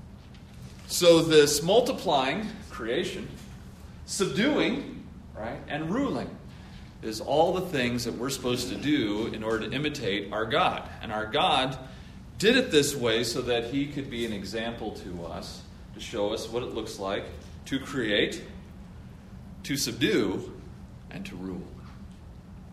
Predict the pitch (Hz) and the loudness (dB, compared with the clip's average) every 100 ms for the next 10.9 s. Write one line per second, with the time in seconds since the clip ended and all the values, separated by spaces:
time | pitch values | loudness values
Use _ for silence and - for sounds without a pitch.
0 | - - - - - - - - - - | -16 -16 -16 -16 -16 -16 -14 -14 -14 -16
1 | - - - 123 123 113 - - - - | -16 -14 2 6 8 6 -2 -10 -12 -12
2 | 92 85 - 226 123 101 98 147 - - | -10 -4 6 8 8 4 2 -2 -2 -12
3 | - - - - - 135 - 135 127 147 | -16 -16 -16 -14 -8 0 4 10 10 10
4 | 196 - - - 135 135 123 - 190 220 | 8 2 -6 -6 -4 2 2 2 6 6
5 | 208 156 - 127 120 - 110 104 107 104 | 8 4 4 0 0 2 2 2 0 -4
6 | - - - 120 120 147 147 - 127 123 | -8 -12 -12 -6 -2 2 2 4 2 4
7 | 113 - - - - - - - - 147 | 4 2 -4 -10 -12 -14 -16 -12 -2 2
8 | 135 117 107 107 110 107 98 - 101 101 | 2 2 0 -2 -4 -4 -6 -6 -6 -6
9 | 104 95 120 101 98 95 90 90 135 135 | -6 -4 -4 -6 -6 -6 -6 -6 -4 -2
10 | 131 120 - 107 104 104 101 101 98 | -2 -2 -2 -2 -2 -4 -4 -4 -6